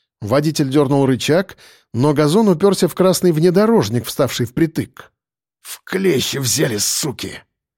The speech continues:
прошипел лейтенант. Из внедорожника выпрыгнули трое.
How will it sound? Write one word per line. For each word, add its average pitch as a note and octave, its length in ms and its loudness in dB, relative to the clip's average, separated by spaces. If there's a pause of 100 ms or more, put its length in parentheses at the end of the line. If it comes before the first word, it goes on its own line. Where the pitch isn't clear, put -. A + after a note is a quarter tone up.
(120)
прошипел C3 480 2
лейтенант. B2 640 -2 (760)
Из B2+ 200 0
внедорожника F3 760 2
выпрыгнули D#3 520 2
трое. D#3+ 520 0